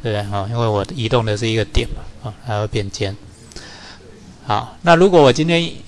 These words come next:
选的时候呢，我是选下面这个线，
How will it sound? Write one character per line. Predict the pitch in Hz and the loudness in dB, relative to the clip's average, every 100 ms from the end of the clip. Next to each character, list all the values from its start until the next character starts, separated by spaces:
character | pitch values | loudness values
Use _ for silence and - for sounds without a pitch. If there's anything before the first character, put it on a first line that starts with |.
| - - | -14 -6
选 | - 135 117 | 0 2 4
的 | 123 123 | 4 4
时 | 123 120 131 | 2 2 6
候 | 147 | 6
呢， | 127 120 117 | 6 4 4
我 | 104 101 | 4 2
是 | 147 131 | 0 0
选 | - 98 | 0 -2
下 | 98 131 | 0 0
面 | 120 120 | 2 0
这 | 113 | -2
个 | 110 98 | -2 -2
线， | - - 131 | -2 2 0